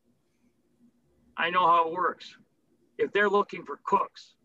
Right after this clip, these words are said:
they're gonna make being a cook the sexiest, most glamorous job on the planet. And they're gonna try and get you to sign a six-year contract for being a cook.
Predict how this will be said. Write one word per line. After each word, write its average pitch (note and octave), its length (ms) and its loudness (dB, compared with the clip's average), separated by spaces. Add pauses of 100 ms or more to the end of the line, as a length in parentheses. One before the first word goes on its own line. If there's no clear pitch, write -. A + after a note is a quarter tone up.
(600)
they're F#3+ 120 -6
gonna F#3+ 140 -2
make F3+ 220 -4
being F#3 160 -8
a - 60 -6
cook - 280 -4
the D#3 80 -8
sexiest, F3+ 640 -2
most D#3 220 0
glamorous E3 520 -2
job F3 320 0
on D#3+ 80 -2
the B3+ 80 -12
planet. F3+ 500 -6 (680)
And D#3+ 80 -12
they're F3 100 -4
gonna E3+ 140 0
try F3 240 0
and E3 100 -2
get F#3 100 0
you F3+ 120 -2
to D#3+ 60 -2
sign E3+ 220 0
a B2+ 40 -4
six-year - 460 -4
contract E3+ 640 -2 (100)
for D3+ 140 -20
being D#3+ 180 -14
a - 220 -20
cook. E3 220 -10